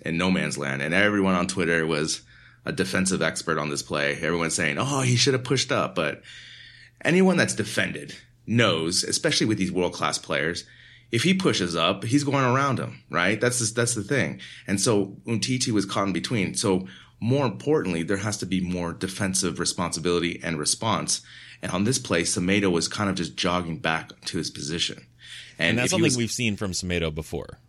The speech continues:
Speaker 1: Exactly. Like, if he gets on his horse to get, I mean, if he gets on his horse and chases down the play, then maybe Fekir has to drag it back, feeling the pressure of Semedo. You watch the replay, Semedo is jogging back, Umtiti's caught in between,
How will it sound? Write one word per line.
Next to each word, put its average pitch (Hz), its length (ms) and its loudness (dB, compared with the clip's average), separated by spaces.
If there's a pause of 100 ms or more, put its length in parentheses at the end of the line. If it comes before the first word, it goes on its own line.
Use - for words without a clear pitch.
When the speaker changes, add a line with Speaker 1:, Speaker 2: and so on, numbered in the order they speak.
Speaker 1:
Exactly. 98 480 0
Like, - 240 -4
if 98 120 -2
he 123 100 2
gets 156 260 0
on 151 80 0
his 104 120 2
horse 95 580 2 (920)
to - 80 -2
get, 104 420 0
I - 40 -4
mean, 92 140 0
if 90 80 0
he 117 60 0
gets 147 160 0
on 156 120 2
his 147 120 0
horse 117 340 4
and 85 160 -2
chases 98 460 4
down 95 260 4
the 92 60 2
play, 98 440 0 (360)
then 107 160 2
maybe 110 220 4
Fekir 98 440 2
has 95 240 0
to 95 220 -2 (300)
drag 95 300 2
it 76 100 -4
back, 90 280 0
feeling 98 340 2
the 92 80 0
pressure 95 560 0
of 76 80 -2
Semedo. 87 520 0 (380)
You 98 140 0
watch 123 280 2
the 107 100 2
replay, 90 640 0 (380)
Semedo 104 420 4
is 101 80 2
jogging 95 440 2
back, 82 260 0
Umtiti's 104 560 -2
caught 87 220 0
in 90 60 -2
between, 82 580 -4